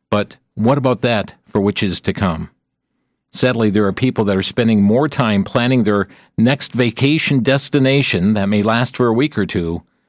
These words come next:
but totally neglect their eternal destination.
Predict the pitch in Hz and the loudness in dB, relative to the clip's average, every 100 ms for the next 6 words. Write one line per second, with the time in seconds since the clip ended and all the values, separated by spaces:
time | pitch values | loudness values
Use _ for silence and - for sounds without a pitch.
0 | _ _ _ 87 - 120 123 123 120 117 | _ _ _ -6 0 0 2 2 2 2
1 | 110 90 110 95 - - 165 147 92 - | 0 -2 -2 0 -2 0 0 2 0 -4
2 | 92 92 - 95 87 78 - 82 | -4 -4 -2 -2 -2 -2 -6 -12